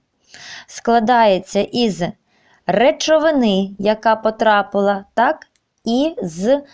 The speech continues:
розчинника, який розчинив цю речовину. Оце і є розчин. Наприклад, дома ви готуєте собі чай,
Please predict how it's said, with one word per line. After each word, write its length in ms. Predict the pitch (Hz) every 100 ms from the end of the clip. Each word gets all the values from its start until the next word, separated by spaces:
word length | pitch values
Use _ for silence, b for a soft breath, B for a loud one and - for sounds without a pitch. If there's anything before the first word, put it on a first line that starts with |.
| B B B
розчинника, 1200 | 208 302 302 - - 294 294 226 196 - 151 -
який 500 | 175 185 190 285 285
розчинив 1080 | - 233 277 277 - 277 302 285 190 139 - _
цю 240 | - 214
речовину. 680 | 185 180 - 185 202 185 151 - _ B B B B B
Оце 360 | 214 - 285 -
і 140 | 233
є 340 | 202 247 277 -
розчин. 640 | - 240 202 165 - 151 - -
Наприклад, 640 | 175 302 233 190 165 156 - _ B B B B
дома 340 | 196 339 320
ви 140 | 233 277
готуєте 520 | 226 220 254 277 202
собі 420 | - 185 180 233 233 B B B B B _ _ _ _ _ _ _
чай, 460 | - 220 160 156